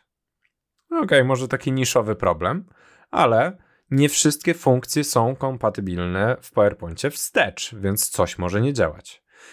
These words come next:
A co jeśli musicie przywieźć swojego laptopa, żeby wystąpić gdzieś? Co jeśli wtedy,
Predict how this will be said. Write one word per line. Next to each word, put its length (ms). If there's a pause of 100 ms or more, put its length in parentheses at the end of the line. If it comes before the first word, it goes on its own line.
(480)
A 120
co 180
jeśli 640 (640)
musicie 420
przywieźć 640
swojego 520
laptopa, 480
żeby 280
wystąpić 680
gdzieś? 480 (840)
Co 180
jeśli 300
wtedy, 600